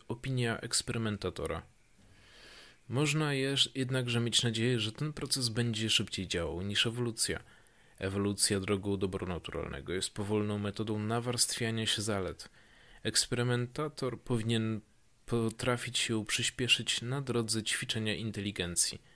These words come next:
Równie ważny jest fakt, że oddziaływanie eksperymentatora nie ogranicza się do przypadkowych mutacji.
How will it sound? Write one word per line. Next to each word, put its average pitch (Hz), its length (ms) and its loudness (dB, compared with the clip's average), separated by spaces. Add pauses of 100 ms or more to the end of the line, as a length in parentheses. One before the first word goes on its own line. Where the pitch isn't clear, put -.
(560)
Równie 107 300 2
ważny 98 340 2
jest 82 240 0
fakt, 95 340 -4
że 104 180 2
oddziaływanie 107 600 2
eksperymentatora 113 840 -2
nie 143 240 -2
ogranicza 123 440 0
się 110 140 -2
do 107 100 -4
przypadkowych - 640 -6
mutacji. 117 540 0